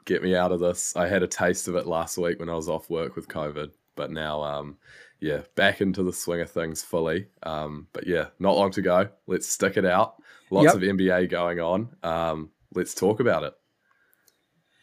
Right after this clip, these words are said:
Speaker 2: Yeah, lots going on. I've been loving it still.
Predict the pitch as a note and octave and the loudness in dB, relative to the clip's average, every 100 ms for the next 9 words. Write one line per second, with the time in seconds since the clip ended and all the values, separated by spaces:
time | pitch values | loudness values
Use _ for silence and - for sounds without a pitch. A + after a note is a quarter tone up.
0 | _ - D3+ C#3 - D3+ D#3+ - E3 C#3 | _ 10 12 12 8 8 8 8 8 10
1 | C3+ C#3 C#3 C3+ B2+ _ - C3+ A#2 B2+ | 10 8 6 4 2 _ -2 0 2 2
2 | B2+ C3 C3+ _ _ _ _ - - - | 4 4 2 _ _ _ _ -4 0 8
3 | C3+ C3+ | 8 8